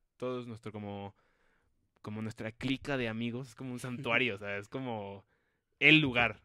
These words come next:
Speaker 2: Para el harem.
Speaker 1: Ajá, es como de... Casa de frías es el lugar de reunión de todos, es,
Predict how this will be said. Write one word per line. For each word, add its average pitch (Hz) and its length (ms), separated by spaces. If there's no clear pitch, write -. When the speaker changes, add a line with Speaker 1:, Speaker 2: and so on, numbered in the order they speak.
Speaker 2:
Para 120 180
el 120 100
harem. 127 320
Speaker 1:
Ajá, 123 160
es 127 100
como 143 220
de... 110 260
Casa 147 200
de 117 60
frías 139 240
es - 200
el 160 200
lugar 139 320
de 131 320
reunión 110 300
de 113 80
todos, 123 480
es, 143 240